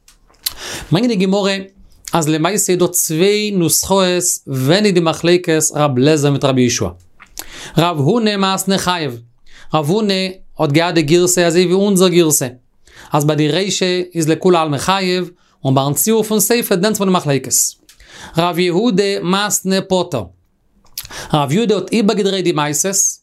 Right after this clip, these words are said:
די מעשה פון די ספר, דאס האט ער געלערנט ביי די ריישע, און ביי דעם איז לכולי עלמא פוטר, ווייל ער האט געטאן א מצוה, האט געמאלט א קינד ביי ניינטן טאג.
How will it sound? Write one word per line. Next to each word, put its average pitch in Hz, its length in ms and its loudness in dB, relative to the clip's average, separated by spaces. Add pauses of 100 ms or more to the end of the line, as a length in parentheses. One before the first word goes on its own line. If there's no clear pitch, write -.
(320)
די 165 80 4
מעשה 196 400 0
פון 196 160 0
די 170 100 4
ספר, 180 580 0 (260)
דאס 185 240 2
האט 190 120 0
ער 185 60 4
געלערנט 190 240 4
ביי 180 80 4
די 160 120 4
ריישע, 165 420 2 (120)
און 170 140 4
ביי 165 100 0
דעם 196 220 0
איז 165 120 0
לכולי 208 500 0
עלמא 180 240 0
פוטר, 147 460 -2 (480)
ווייל 135 140 4
ער 131 60 2
האט 120 60 -2
געטאן 165 360 2
א 170 40 -4
מצוה, 175 340 -2
האט 143 60 -2
געמאלט 160 340 0
א 147 40 0
קינד 180 240 0
ביי 151 120 0
ניינטן 143 380 -4
טאג. 196 260 0